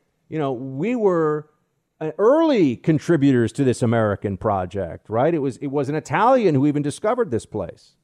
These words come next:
Right? It's an Italian, Amerigo Vespucci, for whom this country is named. And so that's all part of, you know, it, it's interesting. The left sees this need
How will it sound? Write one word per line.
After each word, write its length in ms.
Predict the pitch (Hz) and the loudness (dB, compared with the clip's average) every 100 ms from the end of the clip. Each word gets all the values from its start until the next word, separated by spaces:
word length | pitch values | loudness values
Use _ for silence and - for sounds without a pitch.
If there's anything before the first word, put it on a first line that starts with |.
| _ _ _ _ _ _ _ _ - | _ _ _ _ _ _ _ _ -18
Right? 200 | 104 98 | -14 -10
It's 120 | 139 180 | -2 0
an 80 | |
Italian, 540 | 170 - 180 190 202 202 | 0 -2 -2 0 0 0
Amerigo 440 | 156 214 202 202 | 0 2 2 2
Vespucci, 720 | 175 160 - 330 330 156 160 | 2 0 2 2 2 2 0
for 260 | 185 180 175 | 2 0 2
whom 220 | 175 190 | 2 2
this 140 | 185 - | -2 -2
country 640 | - 240 233 165 170 180 | 0 0 0 0 2 4
is 300 | 175 170 131 | 4 4 4
named. 760 | 151 254 339 170 85 - - _ _ _ _ _ _ _ _ | 2 4 4 2 -2 -10 -20 _ _ _ _ _ _ _ _
And 220 | - 139 135 | -12 -12 -12
so 280 | 147 151 | -10 -10
that's 360 | 131 147 170 - | -6 -6 -8 -4
all 280 | 170 160 156 | -2 -2 -4
part 360 | - 143 151 | -4 0 2
of, 160 | 143 110 _ _ - | 0 -4 _ _ -8
you 80 | 139 | -4
know, 120 | 139 | -4
it, 200 | 123 151 | -4 -4
it's 120 | 160 220 | -2 -2
interesting. 240 | 226 160 | -2 -2
The 100 | 143 | 0
left 340 | 151 208 214 | 2 2 -2
sees 640 | - - - 208 214 202 - | -10 -10 -4 -2 0 -2 -2
this 280 | 180 160 | -4 -2
need 520 | 165 170 165 160 156 | -4 -2 -2 -4 -6